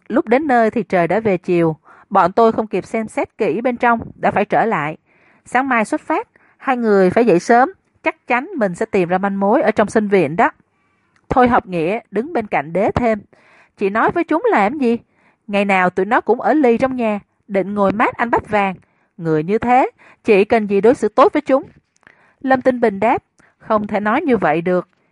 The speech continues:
dù sao cũng chung một nhóm." Hai bên người tung kẻ hứng, phối hợp nhuần nhuyễn, không kẻ hở. Nếu Lâm Thu Thạch không nghe thấy cuộc trao đổi trước đó, e rằng cậu đã tin sái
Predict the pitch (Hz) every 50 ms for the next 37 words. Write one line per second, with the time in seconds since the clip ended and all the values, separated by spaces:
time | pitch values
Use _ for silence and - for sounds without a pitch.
0 | _ _ 214 233 226 214 - 247 233 233 226 226 214 - 165 190 240 - 233 202
1 | 180 156 - - 175 196 247 - - _ _ _ _ _ _ _ _ _ _ _
2 | _ _ - 262 262 247 254 254 254 262 254 254 - 185 180 170 165 - 208 208
3 | 208 190 175 196 247 240 247 247 294 415 453 - _ - - - - 240 277 440
4 | 349 269 233 196 - - 190 196 185 180 175 175 165 151 160 240 370 - _ _
5 | _ - - 233 214 196 - 185 220 208 196 151 143 147 214 330 - _ _ _
6 | _ _ _ - _ _ - 240 240 254 262 294 427 403 320 254 240 - 240 220
7 | 226 170 - - - 226 220 220 220 214 - 208 233 277 - - - 170 - -
8 | 196 190 170 147 160 175 - 240 262 - 196 196 202 240 320 - - _ _ _
9 | _ _ _ 240 233 214 208 196 180 165 160 160 160 - 160 127 143 160 170 175
10 | - - 208 180 - - - 196 277